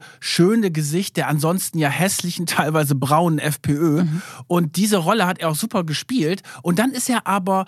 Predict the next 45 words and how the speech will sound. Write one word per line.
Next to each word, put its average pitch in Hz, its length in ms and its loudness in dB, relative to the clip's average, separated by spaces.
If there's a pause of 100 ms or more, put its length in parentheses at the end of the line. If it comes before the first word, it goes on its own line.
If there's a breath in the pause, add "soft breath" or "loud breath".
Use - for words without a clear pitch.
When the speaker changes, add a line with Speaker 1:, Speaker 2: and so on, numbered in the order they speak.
(120 loud breath)
Speaker 1:
zu - 160 -2
emanzipiert 220 640 0
geworden 131 400 2
von 127 520 0
Haider, 135 600 0
weil 156 160 -2
er 165 120 0
natürlich 190 420 -2
jetzt 175 220 -2
nicht 240 220 2
so 170 180 4
dieses 151 300 0
braune 160 360 4
Image 185 420 2
hatte 139 320 0 (400 loud breath)
und 190 260 -2
hat 160 140 -4
sich - 220 -6
dann 196 320 0 (240 loud breath)
losgesagt 147 640 2
von 123 160 0
ihm. 120 160 0 (180)
Er 180 140 2
ist 170 100 -2
aus 170 180 -2
der 156 140 -2
F 156 180 -4
P - 120 -4
Ö 147 160 2
raus. 135 460 2
Es - 160 -10
gab 139 240 -2 (240 loud breath)
Neuwahlen. 214 1000 2 (600 loud breath)
Und 180 220 -2
er 180 220 2
war 196 100 2
der 185 140 0
einzige 196 420 0
Minister, 190 460 -2
der 165 120 0
dann 180 160 2
in 165 120 0
der 147 160 2
neuen 170 400 4
Regierung 180 580 -2